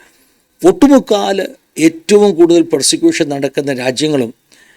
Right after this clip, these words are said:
ഇസ്ലാമിക്, ഏ, രാജ്യങ്ങളാണ്. ഇസ്ലാം ഭരിക്കുന്നതോ അല്ലെങ്കിൽ ഇസ്ലാം കൂടുതലുള്ളതായ രാജ്യങ്ങളാണ്. നൈജീരിയയുടെ മേജർ റിലീജിയൻ ക്രിസ്ത്യാനിറ്റി ആയിട്ട് പോലും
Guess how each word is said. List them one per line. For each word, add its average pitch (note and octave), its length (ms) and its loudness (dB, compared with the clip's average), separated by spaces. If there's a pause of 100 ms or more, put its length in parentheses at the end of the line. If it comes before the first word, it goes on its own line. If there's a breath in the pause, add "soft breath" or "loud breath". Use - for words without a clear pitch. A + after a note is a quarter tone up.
(260 soft breath)
ഇസ്ലാമിക്, A3 680 2
ഏ, D#3+ 140 -4
രാജ്യങ്ങളാണ്. C3 760 -4 (220)
ഇസ്ലാം E3+ 360 -2
ഭരിക്കുന്നതോ D3+ 720 -2
അല്ലെങ്കിൽ C3 320 -6
ഇസ്ലാം G3 520 -2 (500)
കൂടുതലുള്ളതായ D3+ 880 4
രാജ്യങ്ങളാണ്. C3+ 640 -6
നൈജീരിയയുടെ D#3+ 580 2
മേജർ D#3+ 500 0
റിലീജിയൻ F#3+ 520 0
ക്രിസ്ത്യാനിറ്റി G3 680 0
ആയിട്ട് G3+ 300 4
പോലും F#3 360 4